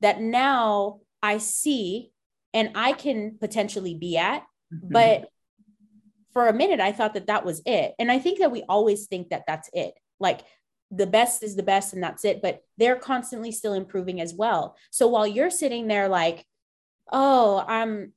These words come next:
Speaker 1: I'm not X, Y, and Z, and I'm not where, you know,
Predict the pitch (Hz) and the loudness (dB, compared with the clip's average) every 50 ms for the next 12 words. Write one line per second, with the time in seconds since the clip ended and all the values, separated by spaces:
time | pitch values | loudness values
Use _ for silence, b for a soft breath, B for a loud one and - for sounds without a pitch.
0 | _ - 220 240 269 269 254 233 214 - 220 226 226 - - 226 202 190 185 185 | _ -4 0 0 2 2 2 2 0 0 -2 -2 -4 -4 -4 -2 -2 -2 -2 -4
1 | 180 170 185 226 233 180 170 170 190 175 202 208 202 208 240 240 240 226 208 - | -6 -8 -6 -6 -4 -4 -2 -2 -2 -2 -2 -2 -2 -2 -2 -2 -2 -2 -2 -2
2 | - 202 196 190 185 180 180 190 190 - _ _ _ _ _ _ _ _ _ - | 0 0 0 2 2 0 0 -2 -4 -8 _ _ _ _ _ _ _ _ _ -8
3 | 208 214 190 160 160 180 - - _ | -6 -2 -2 0 -2 -2 -4 -8 _